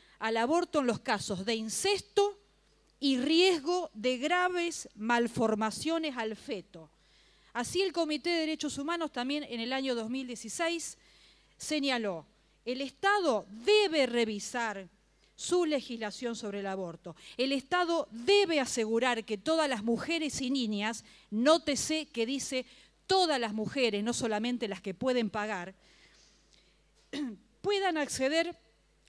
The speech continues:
a los servicios de salud reproductiva en todas las regiones y no obliguen a las mujeres a recurrir al aborto clandestino que pone en riesgo su vida y su salud".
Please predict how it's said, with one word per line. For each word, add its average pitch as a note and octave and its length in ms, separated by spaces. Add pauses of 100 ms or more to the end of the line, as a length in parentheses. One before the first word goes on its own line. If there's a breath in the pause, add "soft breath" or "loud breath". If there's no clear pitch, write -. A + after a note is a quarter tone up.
a B3 120
los B3 140
servicios C4+ 520
de A3+ 100
salud C4 320
reproductiva B3 800
en G#3+ 220
todas D4+ 260
las A3+ 140
regiones E3 720 (380 soft breath)
y C4+ 140
no E4+ 220
obliguen C4+ 640 (180)
a G#3+ 120
las C4+ 160
mujeres B3+ 540
a G#3+ 80
recurrir B3+ 580 (320 loud breath)
al A3 160
aborto B3+ 420
clandestino C4 680
que G#3+ 160
pone B3+ 260
en A3+ 80
riesgo F#3+ 380
su D4+ 220
vida A3 360 (420 soft breath)
y A#3 100
su B3 180
salud". F#3+ 380